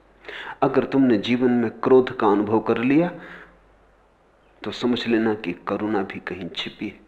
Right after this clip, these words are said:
खोजने की बात है। तुमने पहली परत छू ली करुणा की, क्रोध पहली परत है करुणा की। अगर तुमने घृणा को पहचान लिया, तो प्रेम को पहचानने में देर भला लगे,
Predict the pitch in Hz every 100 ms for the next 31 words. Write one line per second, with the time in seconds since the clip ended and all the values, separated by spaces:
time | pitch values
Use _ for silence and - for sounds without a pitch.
0 | _ _ - - 185 202 202 196 110 -
1 | - - - _ _ _ _ _ _ _
2 | _ _ _ _ - _ 160 165 156 -
3 | 143 160 147 156 147 - 110 - 131 113
4 | 98 101 98 101 92 - - - - -
5 | _ 143 180 175 131 131 131 139 127 120
6 | 127 - 131 123 101 92 98 95 - -
7 | - _ _ _ _ _ _ _ _ _
8 | _ _ _ _ _ _ _ _ _ _
9 | _ _ - - - 185 180 185 190 156
10 | 117 127 160 165 139 127 113 - 101 131
11 | 156 185 185 180 - - - _ _ _
12 | _ _ - 131 - 139 180 131 127 113
13 | 113 123 151 156 131 98 90 131 160 101
14 | 95 92 85 101